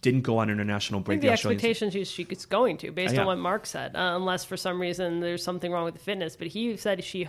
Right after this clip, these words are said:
Speaker 2: he hoped she'd be up to ninety minutes fit by this game.
Speaker 1: Yeah, he was pretty explicit about that, I think, when talking about things last week during his media availability, the first time they had been available since Washington, that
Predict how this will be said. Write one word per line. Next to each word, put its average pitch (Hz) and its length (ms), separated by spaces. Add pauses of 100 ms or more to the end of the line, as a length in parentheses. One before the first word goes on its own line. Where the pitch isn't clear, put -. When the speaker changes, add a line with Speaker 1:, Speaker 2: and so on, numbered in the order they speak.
(140)
Speaker 2:
he 185 240
hoped 202 340
she'd 170 180
be 175 120
up 170 160
to 165 120 (140)
ninety 170 260
minutes 160 260
fit - 200
by 170 160
this 170 160
game. 190 160
Speaker 1:
Yeah, 247 240
he 160 160
was 240 100
pretty 254 280
explicit 208 480
about 120 240
that, 113 160
I 107 40
think, 117 240
when 113 360
talking 131 400
about 117 320
things 117 280
last 117 540
week 104 320
during 110 240
his 110 220
media 117 380
availability, 107 640
the 104 80
first 107 300
time 107 180
they 107 100
had 104 100
been 104 140
available 107 540
since 120 320
Washington, 123 460
that 127 140